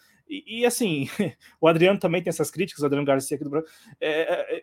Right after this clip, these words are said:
é, os conjuntos habitacionais, é, principalmente es-, os do Minha Casa Minha Vida, eles, e-, eles afastam ainda mais as pessoas. Então, assim, as pessoas já procuram, é, mesmo correndo risco, morar próximas ao trabalho, como era o caso lá, muitas dessas pessoas, famílias atingidas,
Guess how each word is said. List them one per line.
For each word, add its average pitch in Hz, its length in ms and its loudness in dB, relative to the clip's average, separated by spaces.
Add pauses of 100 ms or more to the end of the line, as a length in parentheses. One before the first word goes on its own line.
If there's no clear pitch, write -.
é, 131 40 -12
os 160 100 -6
conjuntos 233 320 4
habitacionais, 180 920 6
é, 147 120 0
principalmente 208 520 2
es-, 165 300 -2
os 147 160 2
do 160 100 2
Minha 175 140 4
Casa 170 240 4
Minha 151 160 0
Vida, 175 340 0 (360)
eles, 220 440 6 (120)
e-, 202 240 0
eles 220 420 6
afastam 233 560 6
ainda 294 280 10
mais 277 200 8
as 277 100 2
pessoas. 175 400 0
Então, 220 120 0
assim, 220 120 4
as - 80 -2
pessoas 208 260 -2
já 254 220 4 (260)
procuram, 269 680 8 (120)
é, 190 220 6
mesmo 254 300 6
correndo 247 300 6
risco, 208 260 2
morar 202 280 6
próximas 226 840 2
ao 196 80 4
trabalho, 156 600 2
como 160 160 2
era 156 80 4
o 160 40 0
caso 147 280 2
lá, 160 260 6
muitas 156 320 -2
dessas 147 220 -4
pessoas, 151 340 -2
famílias 143 320 -2
atingidas, 143 480 -4